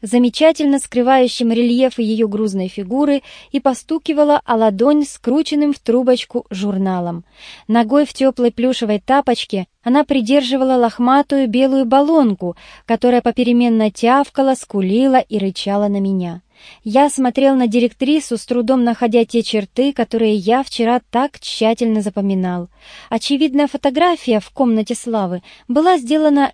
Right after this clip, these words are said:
лет десять назад. Директриса заметно постарела, но золотистого цвета парик на ее голове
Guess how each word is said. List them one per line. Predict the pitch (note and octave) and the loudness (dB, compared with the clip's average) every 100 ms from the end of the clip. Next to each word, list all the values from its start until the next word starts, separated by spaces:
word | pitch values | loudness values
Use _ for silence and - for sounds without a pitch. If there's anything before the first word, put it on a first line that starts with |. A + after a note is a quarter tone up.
| - | -2
лет | G#3+ C#4 | 0 0
десять | A3 C4 B3 C4+ | 0 -4 -4 -4
назад. | B3+ C#4+ B3 F#3 - _ - - | 0 0 0 -2 -8 _ -18 -4
Директриса | G#3+ B3 - C4+ D4 D4+ A3+ | 0 0 0 -2 0 0 -2
заметно | A3 G#3+ G#3 G3+ | 0 0 -2 -6
постарела, | F#3+ G3 - F#3+ A#3 C4+ C4 B3+ - - - | -8 -8 -6 -2 0 2 0 -4 -12 -20 -4
но | A#3 | 0
золотистого | A#3+ C4+ C4+ - D4+ - C4+ C4 | 2 2 2 0 -4 0 0 0
цвета | - C4 C#4 B3 | -2 0 0 0
парик | - A#3 C4+ D#4+ | -2 0 2 0
на | B3+ A3+ | 0 0
ее | A3 A3+ | 2 0
голове | G#3 G#3 G3+ G3+ C#4+ | 0 0 0 0 -2